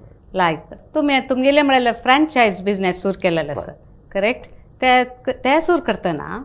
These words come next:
Speaker 1: अ, तुमकां कस कसले फेस करपा पडले चॅलेंजेस?
Speaker 2: तांचे एक फ्रँचायज म्हळ्यार कॉन्सेप्ट स्टार्ट करताना आमकां एक बेनिफिट कसो आसा म्हळ्यार फ्रँचायजान तूं,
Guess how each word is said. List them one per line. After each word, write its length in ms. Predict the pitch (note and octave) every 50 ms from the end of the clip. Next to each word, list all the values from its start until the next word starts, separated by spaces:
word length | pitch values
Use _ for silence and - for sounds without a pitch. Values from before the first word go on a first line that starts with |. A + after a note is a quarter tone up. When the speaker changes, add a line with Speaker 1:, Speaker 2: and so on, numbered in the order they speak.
| - - - - - - - - - C#4+
Speaker 1:
अ, 220 | C4+ C4+ C4 B3+ B3+ -
तुमकां 520 | C4 B3+ A#3 A#3+ A#3 A3+ A3 G#3+ G#3+ G#3 G3+ - - - -
कस 180 | - C4 B3+ -
कसले 400 | - D4+ - - A#3 G#3 G3 F3+
फेस 300 | - - A3 G#3+ - -
करपा 240 | G#3+ G3 - - F3
पडले 200 | - E3+ D#3 D#3
चॅलेंजेस? 600 | - A3 G3+ G3+ G3+ G3+ G3 F3 E3 - - -
Speaker 2:
तांचे 640 | C3+ D3+ - - - - C3+ C#3+ D3+ D#3 F3 E3+ E3+
एक 140 | E3+ E3+ E3+
फ्रँचायज 680 | D#3 D#3+ - D#3+ D#3 E3+ F3 E3+ F#3+ F3 E3+ D#3 C#3+
म्हळ्यार 280 | D#3 D#3 D#3 D#3 D#3 D3+
कॉन्सेप्ट 460 | D3+ - D3+ D#3 D#3 D#3 D#3 D3 -
स्टार्ट 240 | - - D3+ D3 D3
करताना 440 | - - D3+ D#3 - D3 A#2 F#2 F2+ G#2 - _ - - _ _ _ _ _ - -
आमकां 260 | B2+ B2 - D3 D#3+
एक 200 | F#3 F3+ D3+ C3
बेनिफिट 420 | D#3+ E3 F#3+ F#3 F#3+ F#3 F3 E3+
कसो 220 | - D3+ C#3 D3 D3+
आसा 120 | C#3 - -
म्हळ्यार 160 | A#2+ G#2 G2
फ्रँचायजान 580 | - A#2+ A#2+ A#2 - C3+ A#2+ A2+ A2 G2 F2 E2+
तूं, 120 | -